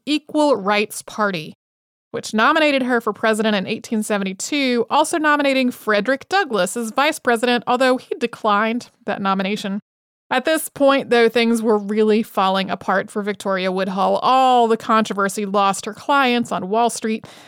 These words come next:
and her stockbroker business failed, and she lost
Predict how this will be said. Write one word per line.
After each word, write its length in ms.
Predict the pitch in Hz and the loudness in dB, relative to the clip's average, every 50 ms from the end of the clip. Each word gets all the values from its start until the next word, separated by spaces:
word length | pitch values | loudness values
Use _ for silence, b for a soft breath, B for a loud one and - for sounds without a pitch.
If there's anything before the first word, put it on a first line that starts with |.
| B B B | B B B
and 100 | 202 190 | -8 -6
her 100 | 196 139 | -6 -8
stockbroker 720 | 185 - - - 254 254 254 - 247 220 214 - 214 214 | -8 -4 -2 0 0 0 2 2 2 2 2 2 0 0
business 420 | 208 202 185 - - 196 - - | 0 -4 -6 -10 -12 -12 -12 -10
failed, 440 | - - 269 269 269 262 254 233 - | -2 0 2 4 4 4 2 2 0
and 120 | - 214 | -2 -6
she 120 | - - 202 | -6 -8 -6
lost 320 | 175 175 165 170 - - | -2 -2 -2 -2 -4 -10